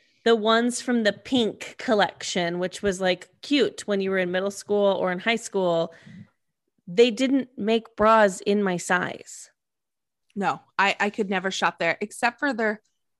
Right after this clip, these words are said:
Speaker 2: in the recent years, their sports bar, bra collection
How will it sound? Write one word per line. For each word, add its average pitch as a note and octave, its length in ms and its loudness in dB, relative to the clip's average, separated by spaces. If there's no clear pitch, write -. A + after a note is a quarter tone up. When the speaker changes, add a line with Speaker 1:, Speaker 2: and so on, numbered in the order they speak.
Speaker 2:
in G#3 100 0
the G3+ 100 0
recent B3+ 500 -2
years, G3 480 -4
their G3 100 -4
sports - 540 -4
bar, F#3 360 0
bra F#3 320 2
collection - 760 -8